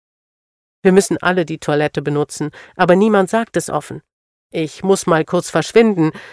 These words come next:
ich muss mal für kleine Mädchen." Es schickt sich nicht, so offen darüber zu reden,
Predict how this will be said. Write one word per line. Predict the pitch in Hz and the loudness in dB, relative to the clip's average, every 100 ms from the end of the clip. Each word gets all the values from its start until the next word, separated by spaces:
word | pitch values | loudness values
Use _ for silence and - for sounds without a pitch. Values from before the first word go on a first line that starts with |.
| - _ - | -20 _ -4
ich | 180 208 | -2 4
muss | 240 - | 4 4
mal | 190 170 | 2 2
für | 165 165 | 2 -4
kleine | - 175 165 | 0 2 4
Mädchen." | 160 208 - - 160 - _ _ _ _ _ _ _ _ _ _ _ _ _ _ | 4 2 0 -8 -12 -16 _ _ _ _ _ _ _ _ _ _ _ _ _ _
Es | 202 - | -2 0
schickt | 294 - | -4 0
sich | - 208 | 0 2
nicht, | 196 190 - | 2 0 0
so | 208 190 | -2 0
offen | 208 - 190 | 0 0 0
darüber | 160 143 175 | 2 0 -2
zu | 170 | -2
reden, | 156 196 233 | 0 2 2